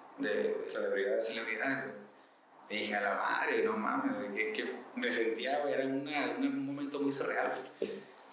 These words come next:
Speaker 1: Mira, pues, sin un pedo, ¿no? Pero bueno, ya regresé para Tijuana, güey. Este, otra vez.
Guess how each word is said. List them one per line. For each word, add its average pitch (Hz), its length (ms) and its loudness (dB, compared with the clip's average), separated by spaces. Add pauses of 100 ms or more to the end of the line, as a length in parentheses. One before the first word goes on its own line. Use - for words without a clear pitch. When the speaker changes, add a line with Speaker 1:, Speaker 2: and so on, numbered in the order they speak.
(140)
Speaker 1:
Mira, 196 120 -2
pues, - 120 0
sin - 100 -2
un - 180 2
pedo, 139 200 2
¿no? - 280 0 (880)
Pero 170 140 -2
bueno, 214 280 4 (180)
ya 165 360 2
regresé 170 280 2
para 156 340 0
Tijuana, 226 380 0 (100)
güey. 254 140 2 (840)
Este, 127 280 0
otra 123 180 -2
vez. 220 540 0